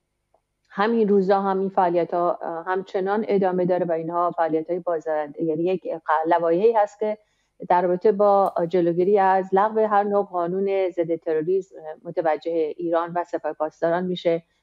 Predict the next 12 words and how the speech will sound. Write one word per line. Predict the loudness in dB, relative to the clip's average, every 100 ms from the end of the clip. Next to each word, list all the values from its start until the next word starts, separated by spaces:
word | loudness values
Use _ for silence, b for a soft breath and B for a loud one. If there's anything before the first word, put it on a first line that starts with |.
| -2
محدودیت‌های | -2 0 2 2 2 4
هرچه | 2 0 -4
بیشتر | -4 0 0
در | 2 0
رابطه | -2 -6
با | -2 -2 -2 b b b
سپاه | -2 2 2 2
پاسداران | 0 0 2 2 2
نیروی | 0 2 0 2
قدس | 0 0
هست، | 0 0 0 _
اه، | -6